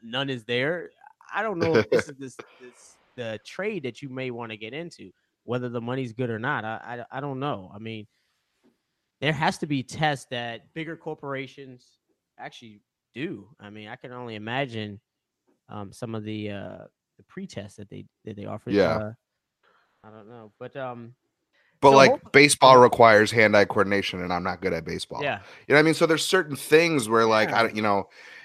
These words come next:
Speaker 2: you just either have a knack for it or, like, I just, I, you know, I,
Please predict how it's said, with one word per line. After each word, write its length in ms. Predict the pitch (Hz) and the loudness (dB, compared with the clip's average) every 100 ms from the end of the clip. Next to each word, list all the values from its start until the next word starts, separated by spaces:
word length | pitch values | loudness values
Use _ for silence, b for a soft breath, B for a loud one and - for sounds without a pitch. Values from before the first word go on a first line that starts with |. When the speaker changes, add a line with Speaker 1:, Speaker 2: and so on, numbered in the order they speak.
| b | b
Speaker 2:
you 160 | 110 | -6
just 200 | 120 - | -6 -6
either 160 | 127 117 | -2 0
have 180 | 110 101 | 2 0
a 40 | |
knack 320 | 101 113 113 | 0 2 2
for 360 | - 117 113 110 | 2 6 8 8
it 80 | 107 | 6
or, 320 | 98 101 101 | 4 6 6
like, 220 | 92 101 107 | 4 0 -2
I 80 | |
just, 260 | 107 110 - - | -4 -4 -4 0
I, 180 | 107 101 | 0 -2
you 80 | - | -2
know, 120 | 95 | 0
I, 160 | 92 | 0